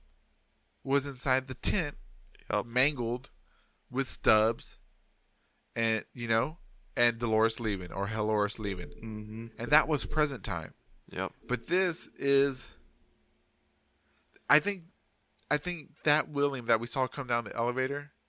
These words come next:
Speaker 1: was a,
Speaker 2: Mm.
Speaker 1: an actual host William, right? Like,
Speaker 2: Mm.
Speaker 1: you know, we know.
Speaker 2: Mm-hmm.
Speaker 1: I think William didn't survive from his wounds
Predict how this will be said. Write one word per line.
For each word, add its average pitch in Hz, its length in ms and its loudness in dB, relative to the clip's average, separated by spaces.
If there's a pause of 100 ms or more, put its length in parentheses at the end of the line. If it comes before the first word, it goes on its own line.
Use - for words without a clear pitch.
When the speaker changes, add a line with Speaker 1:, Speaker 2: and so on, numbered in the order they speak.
(800)
Speaker 1:
was 120 320 2
a, 113 120 -2
Speaker 2:
Mm. 113 180 -6
Speaker 1:
an 113 100 -2
actual 113 380 2
host 190 440 0
William, 98 460 -6 (340)
right? 107 300 4
Like, 104 160 0
Speaker 2:
Mm. - 220 -14
Speaker 1:
you 104 100 -4
know, 92 140 -2
we 98 180 -6
know. 98 280 -2 (140)
Speaker 2:
Mm-hmm. 104 440 -8 (640)
Speaker 1:
I 117 100 4
think 151 200 -6
William 120 500 0
didn't 110 360 -2
survive 104 480 4
from 90 160 -6
his 95 260 -6
wounds 104 600 -8